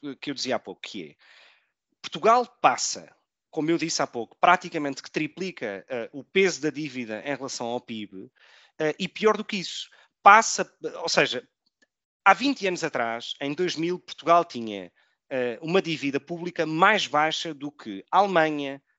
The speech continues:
a Áustria, eh, eh, a Bulgária, eh, o Chipre, a Hungria. Hoje só está abaixo da Grécia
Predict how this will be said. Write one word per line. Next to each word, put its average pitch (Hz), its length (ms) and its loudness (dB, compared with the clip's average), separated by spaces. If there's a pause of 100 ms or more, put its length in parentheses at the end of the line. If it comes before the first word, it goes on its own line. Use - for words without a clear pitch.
a 170 80 2
Áustria, 143 720 6 (340)
eh, 127 300 -2
eh, 117 480 -4
a 143 80 -4
Bulgária, 139 840 6 (280)
eh, 120 300 -6
o 165 100 -12
Chipre, 160 720 -2
a 165 60 0
Hungria. 117 560 -4 (540)
Hoje 190 420 2 (120)
só - 220 -4
está 160 280 0
abaixo 120 380 -4
da 127 100 -4
Grécia 214 600 -2